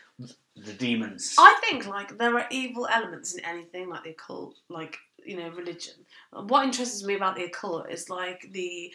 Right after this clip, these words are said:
Speaker 2: kind of, like, connection to nature and everything. I quite like that.
Speaker 1: I think
Speaker 2: And also the chemistry element, obviously, where you can mix a bunch of chemicals together and come up with something new, and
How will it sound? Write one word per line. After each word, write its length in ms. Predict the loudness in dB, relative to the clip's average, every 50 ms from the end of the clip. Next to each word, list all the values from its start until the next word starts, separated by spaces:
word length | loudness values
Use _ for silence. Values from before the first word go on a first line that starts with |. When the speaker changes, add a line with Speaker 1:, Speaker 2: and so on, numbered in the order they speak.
| -16 -16 -18 -16
Speaker 2:
kind 180 | -14 -10 -10 -8
of, 60 | -6
like, 120 | -6 -6 -6
connection 400 | -4 -6 -4 -4 -4 -6 -4 -4
to 160 | -6 -4 -2
nature 380 | -2 -2 0 -2 -4 -6 -6
and 80 | -6 -6
everything. 400 | -8 -8 -8 -10 -10 -10 -10 -10
I 40 | -12
quite 280 | -12 -6 -6 -6 -6 -6
like 220 | -8 -10 -10 -10
that. 200 | -14 -16 -18 -18 -20 _ _ _ 2
Speaker 1:
I 120 | 2 2
think 240 | 2 0 0 0 2
Speaker 2:
And 80 | 4
also 280 | 4 2 2 2 -2 -2
the 100 | -2 -4
chemistry 480 | -6 -4 -4 -4 -4 -6 -8 -8 -6 -4
element, 340 | -2 -2 -2 -4 -6 -6 -4
obviously, 720 | -4 -4 -4 -6 -10 -10 -10 -10 -10 -10 -10 -14 -14 -16 -20 _ _ _ -20 -20 _ -20 _ -20 -10
where 100 | -6 -6
you 80 | -4 -4
can 160 | -6 -12 -8 -6
mix 220 | -6 -6 -4 -6
a 40 | -6
bunch 180 | -4 -4 -4
of 60 | -6 -6
chemicals 380 | -6 -6 -6 -6 -8 -8 -8
together 360 | -10 -8 -4 -4 -2 -2 -2
and 100 | -4 -4
come 140 | -4 -4 -4
up 80 | -4 -4
with 80 | -10
something 400 | -12 -12 -10 -8 -8 -8 -8 -8
new, 440 | -6 -6 -6 -6 -4 -6 -6 -6 -6 -8 -10 -14
and 100 | -18